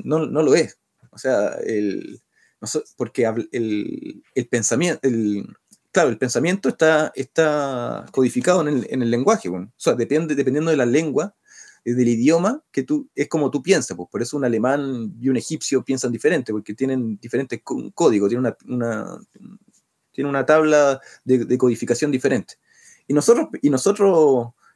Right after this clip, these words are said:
estuvimos muy expuestos al, al código mexicano, al doblaje latino,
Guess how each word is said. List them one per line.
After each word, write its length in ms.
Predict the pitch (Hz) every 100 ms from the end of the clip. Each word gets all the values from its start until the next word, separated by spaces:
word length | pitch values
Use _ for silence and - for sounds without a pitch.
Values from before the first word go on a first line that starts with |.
| _
estuvimos 380 | - - 165 160
muy 100 | 175
expuestos 480 | 170 - 185 - 185
al, 300 | 147 131 -
al 160 | 123 123
código 520 | 165 175 156 143 127
mexicano, 600 | 117 127 127 180 98 98
al 120 | 104
doblaje 540 | 107 120 139 135 135 123
latino, 560 | 117 120 147 147 160